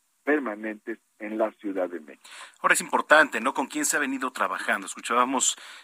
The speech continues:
Speaker 2: eh, a la cepal, la propia unicef. ¿Qué les han dicho? ¿Qué les han retroalimentado estas instancias?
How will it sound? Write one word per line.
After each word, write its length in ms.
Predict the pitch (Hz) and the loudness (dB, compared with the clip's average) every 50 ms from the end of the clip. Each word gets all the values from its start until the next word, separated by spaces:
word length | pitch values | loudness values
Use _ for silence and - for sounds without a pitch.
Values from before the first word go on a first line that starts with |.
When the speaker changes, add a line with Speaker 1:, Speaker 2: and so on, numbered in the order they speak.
| _ _ | _ _
Speaker 2:
eh, 180 | 101 101 104 - | -12 -8 -4 -4
a 80 | 98 | -4
la 80 | 98 95 | -2 0
cepal, 460 | - - 98 - - 117 123 131 135 | -2 -2 -2 2 6 8 8 8 8
la 80 | 123 101 | 6 2
propia 320 | - 120 120 - - 131 110 | 0 -2 -6 -2 0 -2 -2
unicef. 680 | 104 95 87 85 - - 110 131 160 - - - - - | 0 -2 -2 0 0 0 2 0 0 0 -2 -10 -16 -12
¿Qué 120 | - 131 135 | -10 -8 -6
les 180 | 139 - - | -4 -2 -2
han 140 | 135 123 113 | -2 -2 -4
dicho? 360 | 131 139 131 - - 135 - | -6 -6 -4 -4 -4 -4 -4
¿Qué 180 | - - 123 120 | -6 -6 -4 -4
les 180 | 123 - - | -4 -4 -4
han 80 | 127 117 | -4 -2
retroalimentado 960 | 123 120 - - 107 101 101 98 92 92 90 87 - - 123 139 143 113 92 | -2 -4 0 0 0 0 0 -2 -8 -12 -14 -12 0 4 6 6 6 6 2
estas 240 | - - 113 98 92 | -4 -8 -10 -10 -10
instancias? 680 | 87 - - 82 78 - - - 82 - - - - | -12 -12 -12 -10 -6 -6 -6 -6 -6 -10 -12 -12 -12